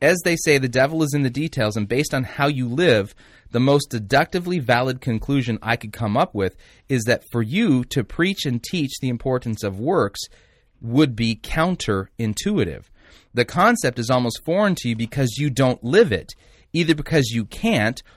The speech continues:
or because you choose not to. That's not to say that you can't be involved vicariously via financial support or other means, but it's highly unlikely that your lifestyle's pace permits you to actively engage in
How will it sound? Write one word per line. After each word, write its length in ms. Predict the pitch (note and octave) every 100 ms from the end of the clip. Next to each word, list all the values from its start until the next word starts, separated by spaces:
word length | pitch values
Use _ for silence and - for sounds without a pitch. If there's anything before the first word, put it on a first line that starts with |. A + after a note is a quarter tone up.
| _
or 120 | B2
because 340 | B2 B2+ D#3 C3
you 80 | C3+
choose 320 | B2 - C#3+ A2
not 300 | C#3 F3+ -
to. 180 | G2 - - -
That's 200 | C#3+ D#3+
not 180 | E3+ G#3
to 100 | E3
say 100 | E3
that 200 | C3+ -
you 80 | B2+
can't 340 | - D3+ C3+
be 100 | A#2
involved 380 | A#2+ G#2+ A2+ G#2+
vicariously 1000 | G2 G#2+ G2 - D3 G#3 F#3 A#2 - A#2
via 260 | G#2 A#2 G#2
financial 580 | - G#2 G#2 G3 D4 G#3+
support 520 | - A#2 G#2+ G#2 G#2+ - - -
or 180 | A2+
other 240 | C3 C3 A#2+
means, 380 | C#3+ E3+ A#2 - - -
but 100 | B2
it's 140 | A#2
highly 440 | - D#3 G#3+ A#3+ A3
unlikely 540 | E3 D#3+ D3 D3 C#3+ A#2
that 200 | A2+ -
your 200 | B2+ C#3
lifestyle's 680 | B2+ D3 - - C3+ B2+ -
pace 320 | - D3 A#2
permits 540 | - B2 A2+ D3+ - F3+
you 80 | D#3+
to 180 | C#3+ - -
actively 600 | C3 - E3 D#3+ D#3+ C#3
engage 560 | C3 A2+ A2 G2+ G2 - _ _
in 180 | G#2+